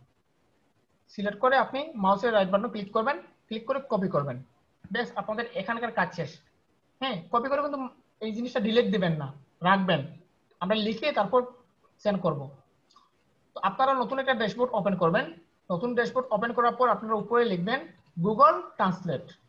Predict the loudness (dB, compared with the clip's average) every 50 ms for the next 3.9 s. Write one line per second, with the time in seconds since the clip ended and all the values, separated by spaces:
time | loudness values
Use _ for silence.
0 | _ _ _ _ _ _ _ -10 -2 0 0 0 0 0 -2 -2 -4 -4 -6 -8
1 | -8 -10 -10 -14 _ _ _ _ -4 -2 0 2 6 6 6 6 6 0 -6 -6
2 | -4 -2 -2 -2 -4 -4 -6 -6 -6 -8 -12 _ -2 0 0 0 0 0 2 2
3 | 0 2 0 -2 -2 -4 -8 -10 -6 -6 -4 -2 0 -2 -2 -2 -4 -10